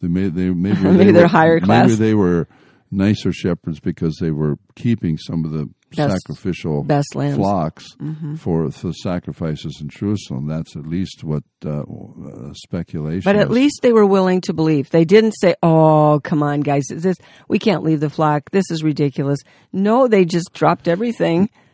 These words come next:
Speaker 1: No.
Speaker 2: and they ran to the place to go find this baby.
Speaker 1: Notice the revelation of the coming of the Savior did not come to Herod. It didn't come to
Speaker 2: Mm-mm.
Speaker 1: Caesar Augustus.
Speaker 2: Mm-mm.
Speaker 1: It did not come to the scribes and Pharisees.
Speaker 2: No.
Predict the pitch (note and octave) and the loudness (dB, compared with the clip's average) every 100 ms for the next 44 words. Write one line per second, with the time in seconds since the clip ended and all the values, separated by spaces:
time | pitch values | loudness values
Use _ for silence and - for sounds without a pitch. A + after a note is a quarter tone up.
0 | _ _ G3+ F3+ G3 F#3+ E3+ F#3 A3 A3+ | _ _ 0 2 4 2 2 2 4 4
1 | F3+ F#3+ A3+ - G2 - _ - G3+ G3 | 4 2 0 -4 -20 -20 _ -2 -2 2
2 | A3+ A3 - F3 F3+ F3+ F#3+ F#3 G3 G3 | 4 4 2 0 0 2 0 2 2 2
3 | G3 F#3 C#4 D#3+ - _ F#2+ G2 G#2 F2 | 2 0 2 0 -4 _ 2 2 2 -2
4 | - F2 G2 G2+ F#2+ F#2 G2+ - G2 G2 | -4 0 0 2 0 0 -2 -2 -4 -4
5 | - D#2 D#2 D#2+ D2 G2 F#2 F2+ D#2 E2 | -4 -6 -6 -8 -8 -4 -2 -2 -2 -4
6 | - E2+ D#2+ D#2 D2 E2 F2+ G2+ G#2 - | -6 -6 -4 -4 -4 -4 -2 -2 -4 -6
7 | - E2+ E2+ - D#2 - E2+ D2 C#2 D2 | -6 -4 -4 -6 -14 -10 -8 -6 -6 -8
8 | - _ _ _ _ _ _ - D2+ G2+ | -14 _ _ _ _ _ _ -10 -6 -2
9 | F#2+ G2 - - F2 F2+ F2 - E2 D#2 | 0 -2 -4 -4 -2 -2 -4 -4 -2 -2
10 | D2+ - _ - F#2+ F2 F2+ F2 E2+ E2 | -4 -6 _ -8 -4 -4 -4 -4 -4 -4
11 | E2 - D2 D2 E3 F3+ - E3+ F3 - | -6 -8 -12 -8 -8 -8 -12 -14 -14 -12
12 | E2 F#2 G2 G2+ G2 - G2 G2 - E2+ | -4 0 2 0 -4 -6 -2 -2 -4 -8
13 | E2 - - D#2+ F2 E2 F#2+ F2 F2+ D2 | -8 -8 -8 -4 -4 -6 -8 -6 -4 -4
14 | D2 D2 - E3 F#3+ D4 | -4 -6 -6 -6 -4 -8